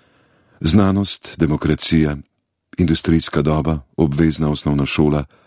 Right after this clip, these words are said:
urbanizacija, delavsko gibanje, kultura podob, gibanja mladih in žensk, vse, kar je po božjem navdihu zgodovina prinesla novega, nas je vedno našlo z zaprtimi očmi in z nogo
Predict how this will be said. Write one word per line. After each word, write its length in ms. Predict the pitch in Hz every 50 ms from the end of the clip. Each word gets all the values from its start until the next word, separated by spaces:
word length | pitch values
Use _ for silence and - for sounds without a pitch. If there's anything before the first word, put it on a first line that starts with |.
| _ _ -
urbanizacija, 920 | - 87 78 82 80 80 69 65 78 73 76 - - - 76 73 71 69 - _
delavsko 680 | - - 69 67 78 73 73 73 69 - - - 69 67
gibanje, 460 | 65 73 69 71 73 71 71 73 - _ _ _ _ _ _ _ _ _ _ _
kultura 440 | - 101 90 82 - 85 87 87 78
podob, 440 | - 73 71 65 82 85 80 - - - - _ _ _ _ _ _ -
gibanja 640 | - - 92 90 87 85 78 76 73 73 71 69 - - -
mladih 480 | - 80 78 78 80 73 76 71 - -
in 100 | 71 71
žensk, 520 | 64 71 87 90 90 80 - - - - _ _ _ _ _ _ _ _ _ _ _ _ _ _ _ _ - - -
vse, 240 | 101 - - 151
kar 160 | 139 - 131 113
je 160 | 107 104 98
po 160 | - - 78
božjem 420 | 73 78 85 87 90 85 95 92
navdihu 600 | 90 90 90 87 80 92 85 - - 92 87 80 - _ _ -
zgodovina 520 | - 80 71 82 76 78 76 78 78 78 73
prinesla 540 | - 73 73 71 73 76 73 - - 71 69
novega, 460 | 69 76 87 85 95 92 87 95 95 - _ _ _ _ _ _ _ _ _ -
nas 220 | 78 80 - -
je 100 | 78 73
vedno 380 | 71 80 101 104 98 95 95 85
našlo 420 | 78 80 80 80 - - 82 80
z 120 | 73 67
zaprtimi 560 | 69 80 - - - - - - 98 90 85 82
očmi 500 | 76 73 80 - - 82 82 87 90 87 _ _ _ _ _ _ _ _
in 220 | - 85 82 78
z 140 | 73 65 69
nogo 420 | 82 87 90 90 85 87 87 82